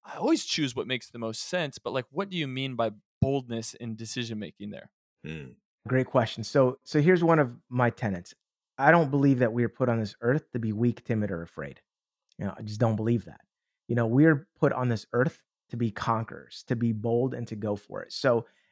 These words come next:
Speaker 3: boldness has a different meaning to every person, and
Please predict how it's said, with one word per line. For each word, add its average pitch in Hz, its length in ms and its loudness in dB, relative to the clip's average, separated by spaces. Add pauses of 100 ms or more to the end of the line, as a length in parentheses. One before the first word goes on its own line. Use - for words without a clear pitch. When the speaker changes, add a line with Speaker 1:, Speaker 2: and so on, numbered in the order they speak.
(120)
Speaker 3:
boldness 185 580 6 (100)
has 151 280 2
a 135 40 4
different 135 540 2
meaning 123 360 2
to - 160 -12
every 113 380 -4 (140)
person, 165 460 -4 (380)
and 143 280 4